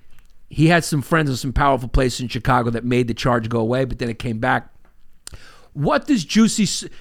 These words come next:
see that he's ma-, I think he might be making a mistake and not just owning it. And then what he could do is he could create a grift, like, like, uh, teach seminars on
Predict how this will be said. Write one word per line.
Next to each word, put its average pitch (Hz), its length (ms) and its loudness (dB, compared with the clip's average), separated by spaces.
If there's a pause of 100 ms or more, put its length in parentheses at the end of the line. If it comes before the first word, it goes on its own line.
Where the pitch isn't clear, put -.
(220)
see - 180 -2
that 247 300 0
he's 185 220 2
ma-, 294 120 0 (100)
I 220 80 2
think 339 220 -2
he 370 120 4
might 349 220 2
be 277 80 4
making 262 300 2
a 214 40 4
mistake 220 440 2
and 160 80 0
not 170 160 2
just 143 220 -4
owning 196 320 4
it. 294 180 0 (460)
And 151 140 2
then 180 120 4
what 185 120 6
he 185 80 4
could 170 140 0
do 214 140 4
is 151 140 2
he 165 80 4
could 147 160 0
create 170 280 2
a 127 40 -4
grift, 165 400 4
like, 139 440 -2 (580)
like, 131 280 -2
uh, 131 240 0 (200)
teach - 320 2
seminars 156 640 4
on 127 380 0